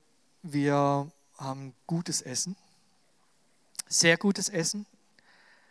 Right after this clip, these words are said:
selten so ein gutes Essen gehabt. Beefsteak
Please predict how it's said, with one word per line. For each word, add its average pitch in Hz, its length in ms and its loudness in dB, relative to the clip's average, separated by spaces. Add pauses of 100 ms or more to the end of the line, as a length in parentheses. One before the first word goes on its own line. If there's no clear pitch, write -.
(400)
selten 185 400 2
so 170 180 0
ein 170 80 -4
gutes 175 300 -2
Essen 156 320 -4
gehabt. 147 500 -4 (1040)
Beefsteak 185 840 2